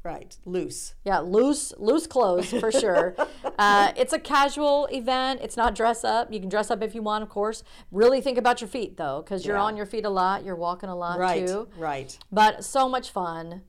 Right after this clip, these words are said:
Speaker 2: We'd love to have you. And you know what? We don't know what the weather's <laughs> gonna be outside. We don't know if it's gonna be hot or cold
Speaker 1: Cold.
Speaker 2: or rainy. It doesn't matter. We're inside Space Center Houston. So
Speaker 1: Yeah.
Speaker 2: you buy your ticket, go to Space Center Houston, park in the lot, free parking.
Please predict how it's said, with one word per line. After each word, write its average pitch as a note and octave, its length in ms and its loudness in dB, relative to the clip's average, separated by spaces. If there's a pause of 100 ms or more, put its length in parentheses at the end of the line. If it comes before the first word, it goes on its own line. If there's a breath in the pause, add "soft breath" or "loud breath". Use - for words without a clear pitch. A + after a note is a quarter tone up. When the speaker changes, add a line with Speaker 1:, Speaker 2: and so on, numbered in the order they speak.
Speaker 2:
We'd G#3 140 -2
love A3 220 4
to B3 100 0
have F3 260 2
you. F3+ 240 -2 (200 loud breath)
And A3 100 -2
you B3 60 4
know C4+ 120 6
what? C4 320 4
We B3+ 140 -2
don't C#4 140 2
know B3+ 100 4
what G#3+ 280 0
the B3 80 0
weather's A#3+ 340 2
<laughs> - 40 -10
gonna A3+ 140 -2
be G#3 180 0
outside. G3+ 720 0 (340 loud breath)
We A3 120 4
don't G#3 100 -2
know G#3 140 0
if G3 80 -4
it's A#3 120 -4
gonna G3 220 -4
be E3+ 460 -4 (120 loud breath)
hot C#4+ 460 0
or F3 140 0
cold B3+ 500 2
Speaker 1:
Cold. - 100 -2
Speaker 2:
or F#3+ 140 2
rainy. A#3 560 -4 (160 loud breath)
It F#3+ 100 -2
doesn't B3+ 300 0
matter. F3 500 -4
We're G#3+ 380 0
inside A3+ 480 -2
Space G#3 240 -6
Center G3+ 160 -8
Houston. F3 480 -8 (180 soft breath)
So D#3+ 120 -10
Speaker 1:
Yeah. G3 80 0
Speaker 2:
you F#3+ 80 2 (260)
buy C4 200 6
your C#4+ 160 -2
ticket, B3 520 -4
go G#3 160 4
to B3+ 100 4
Space A#3+ 280 -6
Center A3 140 -10
Houston, A3 340 -8
park A#3 320 -6
in A3+ 80 -6
the A3+ 100 -4
lot, G#3+ 420 -2
free B3+ 280 -4
parking. A3+ 580 -6